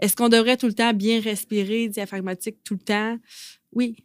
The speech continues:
le plus possible, oui, dans le sens que je sais que c'est plus difficile au début, mais, euh, peut-être pas, non, des respirations profondes toute la journée, ça, on oublie ça, là, mais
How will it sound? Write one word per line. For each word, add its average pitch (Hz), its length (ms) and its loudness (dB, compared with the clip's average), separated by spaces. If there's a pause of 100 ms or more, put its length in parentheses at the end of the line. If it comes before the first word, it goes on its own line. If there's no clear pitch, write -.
(120)
le 240 160 -2
plus 262 180 -6
possible, 254 460 0
oui, 226 200 0
dans 220 140 -4
le 208 60 -6
sens 208 260 -6
que 180 400 0
je 196 100 0
sais 196 140 -6
que - 60 -10
c'est 220 100 -4
plus 220 140 -2
difficile 196 360 -2
au 208 80 2
début, 196 440 0
mais, 165 540 0
euh, - 20 -10 (100)
peut-être 185 260 -4
pas, 208 200 2
non, 175 180 2
des 165 160 -4
respirations 151 520 -8
profondes 170 420 -4
toute 170 160 -10
la 160 100 -4
journée, 165 400 -2
ça, 170 340 -6 (280)
on 156 120 -6
oublie 147 180 -10
ça, 269 200 -4
là, 247 100 -2
mais 196 200 -2